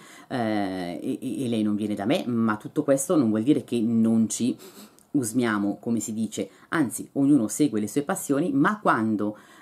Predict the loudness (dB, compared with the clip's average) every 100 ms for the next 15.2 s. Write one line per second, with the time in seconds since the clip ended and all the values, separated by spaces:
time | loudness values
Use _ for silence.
0 | -10 -6 -6 -2 0 0 2 2 2 0
1 | -2 -2 -4 -4 -2 -2 -2 -2 -4 -4
2 | -2 0 2 0 -2 -18 -4 0 0 0
3 | -4 -4 -4 -4 -4 -4 0 2 4 2
4 | -2 -2 0 -2 -6 -6 -4 -2 -2 -2
5 | 0 0 -2 -4 -20 _ -2 -2 0 0
6 | 0 -2 -2 0 0 0 -2 -2 -2 0
7 | 0 0 0 -2 -4 -2 -2 -2 -2 -2
8 | -2 -4 -6 -6 -6 -4 -4 -2 -2 -4
9 | -6 -4 -6 -6 -8 -6 -6 -8 -8 -2
10 | 0 0 -4 -12 -20 _ -6 -6 -6 -10
11 | -8 -8 -4 -2 0 0 -2 -6 -6 -6
12 | -2 -2 -2 -2 0 -2 -2 -2 0 2
13 | 0 -2 -8 -10 -4 -2 0 -2 -2 -4
14 | -4 -4 -4 -6 -4 -6 -8 -8 -8 -10
15 | -10 -14